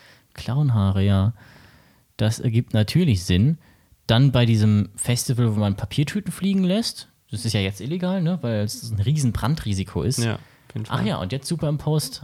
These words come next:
Speaker 1: auf dem Multiversum einfach drauf.
Speaker 2: Ja, in Rot. Das, äh, ver-, äh, wechselt ja währenddessen auch immer wieder die Formate.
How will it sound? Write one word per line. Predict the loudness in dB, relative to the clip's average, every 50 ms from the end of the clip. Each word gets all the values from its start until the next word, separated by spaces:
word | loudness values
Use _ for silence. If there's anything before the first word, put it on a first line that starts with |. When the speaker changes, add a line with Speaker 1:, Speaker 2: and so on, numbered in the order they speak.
| -12 _
Speaker 1:
auf | -6 -6 -6 -4
dem | -4 -2 -2
Multiversum | 0 0 -2 -2 -2 0 0 0 -2 -2 -6
einfach | -8 -10 -12 -14 -20
drauf. | -16 -8 -6 -4 -4 -4 -6 -10 _ _ _ _ -8
Speaker 2:
Ja, | -6 -4 -4 -6 -6 -8
in | -8 -8 -8
Rot. | -8 -6 -8 -8 -8 -12 -18 _ _ _ _ _ _ _ _ _ _ _ _ _ _ _ _ _ _ _ _ _ _ _ _ _ _ _ _ _
Das, | -6 -4 -4 -4 -4
äh, | -4 -2 0 0 0 0 -2 -4 -8
ver-, | -14 -8 -4 -2 -2 -2 -2 -2
äh, | -2 -2 0 -2 -2 -4
wechselt | -6 -6 -4 -6 -4 -4
ja | -4 -4
währenddessen | -2 -4 -4 -4 -6 -6 -6 -6 -6
auch | -6 -6
immer | -4 -4 -2 -2
wieder | -2 -2 -2 -4
die | -6
Formate. | -6 -8 -6 -4 -4 -4 -4 -4 -6 -6 -8